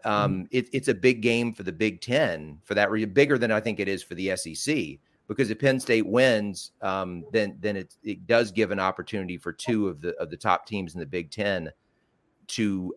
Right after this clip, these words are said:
Speaker 1: have one more quality win on their resume. And I think especially for a team like Michigan that has such a weak overall schedule, it would really help them if Penn State's ranked. So for, for me, th-, that's the significance of this game more so than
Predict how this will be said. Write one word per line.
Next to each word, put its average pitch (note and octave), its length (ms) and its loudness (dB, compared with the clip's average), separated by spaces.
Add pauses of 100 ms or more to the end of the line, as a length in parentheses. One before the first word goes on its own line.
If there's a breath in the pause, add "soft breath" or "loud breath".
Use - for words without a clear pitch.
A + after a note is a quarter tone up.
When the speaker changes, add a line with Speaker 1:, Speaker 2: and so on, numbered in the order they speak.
Speaker 1:
have G#2 360 4
one G#2 500 2
more G#2+ 260 4
quality G2 480 4
win F2+ 220 -4
on D#2+ 80 -8
their D#2 100 -6
resume. F2+ 360 -2
And G#2+ 60 2
I A#2 40 0
think C3 160 -2
especially A#2+ 480 0
for F2+ 160 -4
a E2+ 40 -6
team F#2+ 240 -6
like D#2+ 180 -6
Michigan D2 580 -8 (360)
that G#2 120 -2
has G#2+ 220 2
such G2 220 0
a F2 80 -2
weak G2 540 0
overall F2+ 420 2
schedule, F2+ 440 -2
it - 20 -6
would F#2 200 -6
really G#2 300 4
help F2 260 -2
them E2 200 -6
if C#2+ 80 -16
Penn E2+ 180 -6
State's C#2+ 320 -4
ranked. D#2 320 -4
So E2 260 -2 (420 soft breath)
for, A#2+ 160 2
for A#2+ 180 4
me, A#2+ 540 6
th-, F2 180 -8 (200)
that's C3 300 4
the A2+ 80 -6
significance A2 580 -2
of G2 60 -6
this F#2 200 -6
game G2+ 340 0
more F#2+ 240 0
so F#2+ 340 0
than E2 340 -8